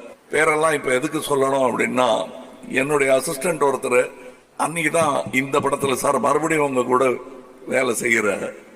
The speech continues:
வாய்ப்பு கிடைச்சிருக்கு சார், இன்னைக்கு தான் வேலைக்கு சேர்ந்திருக்கேன்னாரு." கை குலுக்கினேன். அன்னைக்கு அவர் இறந்து போயிட்டாரு விபத்துல. அவர் அந்த மாதிரி ரெண்டு மூணு பேர் இறந்துட்டாங்க. அவர்களை எல்லாம் நான்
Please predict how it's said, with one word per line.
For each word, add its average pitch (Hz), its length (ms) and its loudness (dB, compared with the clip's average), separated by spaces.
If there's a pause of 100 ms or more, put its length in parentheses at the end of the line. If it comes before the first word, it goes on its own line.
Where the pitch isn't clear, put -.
(120)
வாய்ப்பு 131 360 0
கிடைச்சிருக்கு 120 400 2
சார், 113 260 0
இன்னைக்கு 113 280 -2
தான் 135 140 0
வேலைக்கு 123 440 0
சேர்ந்திருக்கேன்னாரு." 117 580 -2
கை 135 220 0
குலுக்கினேன். 123 640 0
அன்னைக்கு 117 380 -2
அவர் 113 240 0
இறந்து 113 280 -6
போயிட்டாரு - 560 -4 (280)
விபத்துல. 113 400 -2 (1000)
அவர் 123 360 0
அந்த 113 220 0
மாதிரி 135 240 2
ரெண்டு 127 180 2
மூணு 123 220 -2
பேர் 127 340 0
இறந்துட்டாங்க. 110 640 -2 (180)
அவர்களை 110 460 0
எல்லாம் 123 420 -2 (520)
நான் 107 380 0